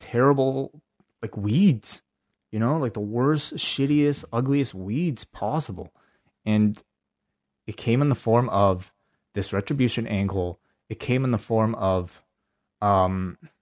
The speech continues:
<sighs> all these tag teams that are meant to be breaking up, but they're continuing for one more shot. Um,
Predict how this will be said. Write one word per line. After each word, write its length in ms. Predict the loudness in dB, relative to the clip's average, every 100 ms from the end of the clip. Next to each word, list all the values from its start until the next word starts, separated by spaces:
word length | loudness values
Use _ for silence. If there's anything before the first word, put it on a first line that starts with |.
| _ _ -18 -10
<sighs> 500 | -10 -12 _ -12 -2
all 240 | 2 2
these 240 | 2 0
tag 320 | -2 -4 -2 -2
teams 260 | -2 0
that 120 | 0
are 320 | 2 0 -2 -4
meant 260 | -2 -2
to 40 | -2
be 140 | -4
breaking 380 | -2 -4 -2 -2
up, 200 | -2 -2
but 140 | -6 -6
they're 240 | -6 -6 _
continuing 560 | -12 -8 -2 0 2 0
for 180 | 0 -2
one 160 | 0
more 180 | 2 2
shot. 460 | 0 0 0 0 -6 _ _ _ _ _
Um, 580 | 0 2 4 2 -2 -8